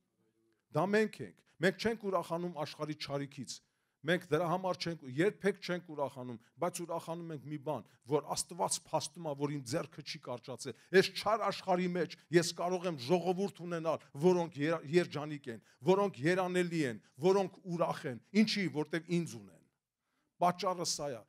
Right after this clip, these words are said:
որտև Աստծուն ունեն։ Ամեն։ Այս նյութը, որ ես, ը, դարձել եմ, ուզում եմ, ը, կարդամ,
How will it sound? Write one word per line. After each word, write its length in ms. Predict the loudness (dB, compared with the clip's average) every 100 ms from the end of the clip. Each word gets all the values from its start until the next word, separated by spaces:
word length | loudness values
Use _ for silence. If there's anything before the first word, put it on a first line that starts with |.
| _ -6
որտև 440 | -4 -2 -6 -6
Աստծուն 420 | -6 -6 -8 -10 -10
ունեն։ 340 | -18 -18 -20 _ _ _ _ _ _ -4
Ամեն։ 380 | -2 0 -2 -4 _ _ _ _ _ _ _ _ _ _ _ 0
Այս 140 | 0 2
նյութը, 320 | 0 2 2
որ 240 | 2 2
ես, 140 | 2 0 -8 _ _ -10
ը, 160 | -6 -6 -8 -16 -20 -20 -20 -20 -20 -20 -20 _ -4
դարձել 500 | -2 0 -2 -2 -4
եմ, 80 | -4
ուզում 360 | -6 -6 -4
եմ, 120 | -6
ը, 520 | -6 _ _ _ -18 -16 -18 -6
կարդամ, 580 | 0 0 0 -2 -2